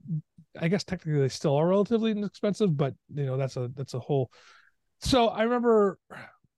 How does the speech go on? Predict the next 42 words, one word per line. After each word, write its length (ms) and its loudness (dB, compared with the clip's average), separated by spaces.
when 140 0
I 60 2
was 140 0
first 320 0
looking 240 -2
for 160 0
a 80 2
home 320 2
when 120 -2
I 60 -4
got 220 2
out 120 2
of 80 0
the 60 -2
Navy, 460 0
um, 460 -2
and 100 2
I 60 0
had 260 2
a 140 -2
whole 460 4
hundred 340 0
and 100 -6
ten 220 -4
thousand 420 -2
dollar 320 0
pre-approval 840 0
on, 260 0
<laughs> 120 -14
on, 180 0
on, 260 -4
on 180 -6
buying 280 -4
a 80 -8
home. 220 -8
Uh, 300 -4
my, 320 -4
I 40 -12
was 120 0
like, 140 -2
"Woo," 280 6
right? 260 -2